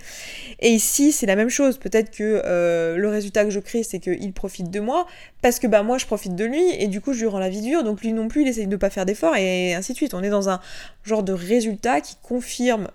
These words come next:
euh, ma, ma projection, ma pensée de départ, et qui produit tout un tas de, de résultats en chaîne, en fait, si on veut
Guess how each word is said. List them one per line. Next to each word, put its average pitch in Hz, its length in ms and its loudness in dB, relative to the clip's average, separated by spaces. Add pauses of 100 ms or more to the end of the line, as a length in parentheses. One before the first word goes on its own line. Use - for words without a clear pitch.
(120)
euh, 175 560 -6
ma, 190 480 0
ma 202 160 0
projection, 220 560 -2 (600)
ma 240 120 6
pensée 220 280 0
de 175 60 -2
départ, 277 600 0
et 208 140 -4
qui 202 300 -8
produit 202 360 -2
tout 254 160 -6
un 202 80 -2
tas 226 140 -2
de, 185 420 -4
de 185 80 -4
résultats 196 480 -4
en 196 120 -2
chaîne, 208 200 -4
en - 120 -10
fait, - 180 -14
si - 100 -8
on - 80 -10
veut - 120 -14